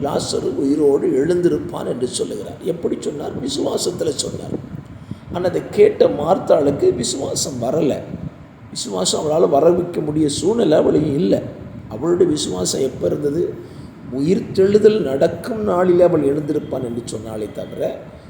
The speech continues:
இப்பொழுது உயிரோடு எழும்புவான் என்று அவளால் விசுவாசிக்க முடியவில்லை. ஆனால்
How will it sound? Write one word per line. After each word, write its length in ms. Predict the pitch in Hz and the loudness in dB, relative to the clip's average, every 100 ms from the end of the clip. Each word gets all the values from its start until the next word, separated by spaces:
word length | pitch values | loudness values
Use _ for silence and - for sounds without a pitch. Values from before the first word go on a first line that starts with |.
| - | -12
இப்பொழுது 580 | 110 147 - 247 254 247 | -6 -6 -4 -2 0 2
உயிரோடு 400 | 208 202 196 190 | 2 6 6 6
எழும்புவான் 540 | 160 165 165 143 151 - | 4 0 2 0 0 0
என்று 240 | 143 143 | 0 0
அவளால் 300 | 127 127 175 | 2 0 -2
விசுவாசிக்க 720 | 175 190 160 156 143 - 123 | -6 -8 -6 -4 -4 -6 -10
முடியவில்லை. 540 | 123 147 151 120 104 95 - - - - | -6 -2 -2 -2 -6 -8 -12 -16 -16 -14
ஆனால் 500 | 117 98 110 151 - | -12 -10 -4 -2 -2